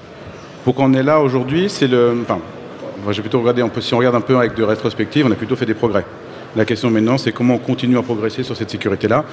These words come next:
Le rôle de l'assureur avec son rôle de prévention.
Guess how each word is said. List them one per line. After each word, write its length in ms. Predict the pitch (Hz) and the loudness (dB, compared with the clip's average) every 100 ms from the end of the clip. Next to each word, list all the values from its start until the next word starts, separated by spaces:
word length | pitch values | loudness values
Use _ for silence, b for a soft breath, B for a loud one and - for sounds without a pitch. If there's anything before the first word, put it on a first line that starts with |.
| B B B - | B B B 2
Le 100 | 120 | 4
rôle 220 | 117 135 | 4 4
de 80 | 131 | 4
l'assureur 680 | 123 - 123 123 123 117 - | 2 2 0 2 0 -2 -4
avec 240 | 113 123 | -2 -2
son 220 | - 127 113 | -2 -4 -2
rôle 200 | 127 120 | 0 -2
de 60 | |
prévention. 560 | 110 117 107 104 127 | -4 -2 -2 -2 -4